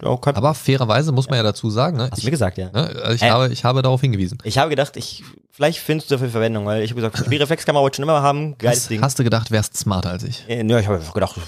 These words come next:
Speaker 1: vielleicht entwickelt sich ein neues Hobby daraus, ja, des Fotografierens.
Speaker 2: Ja, ja, ja.
Speaker 1: So, das heißt, ähm, ich, geiler Kerl, ich, ich, ich ka-, definiere mich sehr oft über meine Käufe, ja. Ich komm dann so in meinen Freundeskreis, sag, "Ey, ich hab so eine Spiegelreflexkamera, wir können jetzt richtig krasse Instagram-Fotos machen", so, ne? Alle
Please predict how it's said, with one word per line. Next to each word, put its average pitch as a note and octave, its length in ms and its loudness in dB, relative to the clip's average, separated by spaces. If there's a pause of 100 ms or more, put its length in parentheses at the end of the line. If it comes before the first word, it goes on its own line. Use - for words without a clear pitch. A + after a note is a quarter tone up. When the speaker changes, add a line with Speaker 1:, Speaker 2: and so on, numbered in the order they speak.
(200)
Speaker 1:
vielleicht A#2 540 0
entwickelt C3+ 360 2
sich B2+ 100 0
ein C3+ 80 0
neues C#3 180 2
Hobby F2+ 160 0
daraus, - 380 -6
ja, A#2 220 0
des C3 300 -4
Fotografierens. G2+ 920 -2
Speaker 2:
Ja, - 80 -20 (120)
ja, - 160 -4
ja. B2 80 -2 (220)
Speaker 1:
So, - 260 -6 (340)
das G#2+ 140 -8
heißt, D3 460 0
ähm, B2 560 0
ich, C#3+ 280 -2 (360)
geiler A#2+ 260 4
Kerl, B2 240 0
ich, - 180 -4
ich, - 160 -10 (200)
ich - 60 -20 (180)
ka-, - 160 0 (720)
definiere C3 300 2
mich A#2+ 140 0
sehr A#2+ 180 4
oft A#2 140 -2
über A2+ 140 4
meine G#2+ 160 2
Käufe, G#2 320 0
ja. G2 180 -2
Ich - 240 -10
komm B2 160 2
dann G#2 160 2
so G2+ 160 0
in F#2+ 160 -4
meinen G2+ 140 0
Freundeskreis, B2 640 0
sag, - 160 -6
"Ey, E2+ 80 -8
ich - 80 -12
hab - 100 -14
so - 80 -10
eine G2 60 -4
Spiegelreflexkamera, G#2+ 800 0
wir F2 60 -4
können F#2+ 120 -2
jetzt F#2+ 160 0
richtig - 240 -2
krasse - 220 0
Instagram-Fotos - 640 -4
machen", F#2+ 260 -6
so, G2 80 -20
ne? G2 80 -2
Alle B2+ 100 0